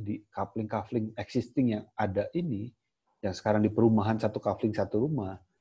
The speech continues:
itu sebetulnya bisa dibuat lebih efisien. Satu coupling jadi tiga rumah cukup kalau rumah mikro, rumah tapak. Apalagi kalau kita bertingkat. Kalau bertingkat tiga lantai, eh, dua lantai, itu bisa tujuh rumah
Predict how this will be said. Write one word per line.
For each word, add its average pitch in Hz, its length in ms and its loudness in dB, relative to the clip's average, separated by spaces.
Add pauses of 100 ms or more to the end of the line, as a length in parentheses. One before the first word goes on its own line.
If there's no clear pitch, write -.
(200)
itu 147 160 -4
sebetulnya 143 400 0
bisa 123 160 2
dibuat 104 380 0
lebih 95 240 -4
efisien. 95 560 -4
Satu - 240 -10
coupling 139 420 -2
jadi 101 240 -4
tiga 107 220 0
rumah 131 180 -2
cukup 147 320 -8
kalau 92 240 -6
rumah 92 160 -8
mikro, - 720 -6
rumah 101 240 -2
tapak. - 320 -4 (960)
Apalagi 127 480 2
kalau 113 220 6
kita 113 180 2
bertingkat. 110 580 2
Kalau 98 200 -4
bertingkat 110 500 0
tiga 98 220 0
lantai, 123 500 -2
eh, - 320 -10
dua 101 160 0
lantai, 104 400 -2 (380)
itu - 80 0
bisa 135 260 4
tujuh 113 220 2
rumah 143 340 2